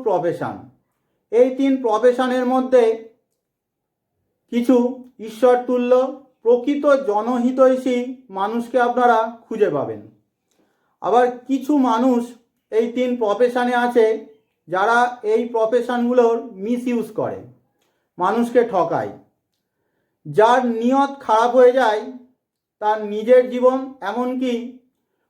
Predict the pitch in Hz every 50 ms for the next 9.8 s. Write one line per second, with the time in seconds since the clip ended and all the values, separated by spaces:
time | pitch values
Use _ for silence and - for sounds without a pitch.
0 | _ _ 147 165 202 214 254 285 277 277 - - 277 277 277 277 277 - - 220
1 | 220 220 247 247 247 247 254 262 254 262 254 233 240 240 294 - - _ _ _
2 | _ _ _ _ _ _ 214 208 - 123 117 120 - - 165 170 170 170 - -
3 | 139 120 101 95 95 - _ _ _ _ _ _ _ _ _ _ _ _ _ _
4 | _ _ _ _ _ _ _ _ _ _ _ - 226 233 233 269 262 240 240 240
5 | 262 262 262 - - - - _ _ _ _ _ _ _ - 180 190 190 - -
6 | 254 247 220 220 220 - - - _ _ _ _ _ - 220 214 - 240 226 233
7 | 247 247 269 - - _ _ _ _ _ _ _ _ _ _ _ _ _ _ _
8 | - 185 202 226 247 262 254 254 - - 208 208 208 220 233 240 247 226 220 220
9 | - - - - _ _ _ - 233 233 247 247 240 220 220